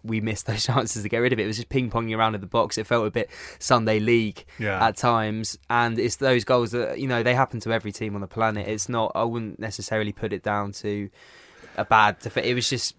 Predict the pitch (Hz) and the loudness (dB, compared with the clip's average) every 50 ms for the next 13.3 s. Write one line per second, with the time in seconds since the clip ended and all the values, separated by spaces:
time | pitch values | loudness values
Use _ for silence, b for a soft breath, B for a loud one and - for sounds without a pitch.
0 | - - - - - 131 127 113 - - 127 120 113 - - 113 113 110 107 - | -18 -20 -10 -2 0 0 0 0 0 0 0 0 0 -2 -4 -4 -2 -2 -2 -4
1 | - _ - _ _ _ _ _ - - 147 135 127 113 - - 117 107 - - | -6 _ -20 _ _ _ _ _ -8 -4 -2 -2 0 -2 0 -2 -2 -2 2 2
2 | 127 - - 107 101 - - 113 110 107 98 - - 104 101 95 104 107 104 107 | 0 2 2 -4 -4 -2 -2 -2 -2 -2 -4 -4 -4 -4 -4 -2 -4 -4 -2 -2
3 | 107 107 104 - - 107 - - - - 110 107 107 98 104 98 - 107 107 104 | -4 -4 -6 -4 -4 -4 -4 -4 -8 -6 -4 -4 -4 -6 -8 -8 -6 -4 -4 -2
4 | 104 104 104 104 104 104 101 101 104 104 104 104 101 - - 107 107 101 - - | -2 -2 -2 -2 -2 -4 -6 -4 -4 -4 -4 -4 -4 -4 -4 -4 -4 -4 -6 -10
5 | 98 110 110 104 - - 110 107 110 110 104 107 110 - - - - 110 113 107 | -8 -10 -10 -10 -10 -10 -10 -8 -8 -6 -6 -6 -8 -10 -10 -6 -4 -4 -4 -4
6 | - - 104 104 107 - 147 139 185 185 160 135 - 139 135 127 120 101 107 107 | -6 -8 -10 -8 -2 2 2 4 4 6 4 6 6 6 4 4 4 4 2 2
7 | 107 101 98 104 107 107 107 104 101 92 101 101 92 95 - - - 113 110 101 | 2 2 2 2 2 2 2 0 0 -2 -4 -4 -6 -8 -10 -6 -4 -2 -2 -2
8 | 107 98 - 113 104 107 107 95 92 110 101 - - - - - - 107 107 110 | -2 -2 0 -2 -2 -2 -4 -6 -6 -8 -6 -6 -10 -10 -10 -10 -8 -6 -4 -4
9 | 113 113 113 110 107 107 107 107 107 107 110 117 107 - 113 110 104 92 104 98 | -4 -4 -4 -4 -4 -4 -2 -2 -2 -2 -4 -4 -4 -2 -2 -2 0 0 -2 -2
10 | - - 98 - - 104 98 92 98 92 95 92 101 101 98 98 101 - 117 117 | 0 -2 -2 -2 -4 -8 -8 -8 -8 -8 -8 -4 -2 -2 -2 -2 -4 -4 -8 -12
11 | 113 107 113 _ - 117 110 110 147 113 98 - - 117 98 98 98 - - 117 | -12 -14 -14 _ -16 -16 -14 -14 -12 -12 -10 -8 -8 -8 -6 -8 -10 -10 -8 -6
12 | 104 101 98 95 98 98 - - - 104 101 101 101 101 104 101 101 101 101 98 | -6 -4 -4 -4 -6 -8 -8 -8 -10 -8 -6 -6 -6 -8 -8 -8 -8 -8 -6 -6
13 | 98 101 101 101 98 95 | -6 -6 -6 -8 -8 -10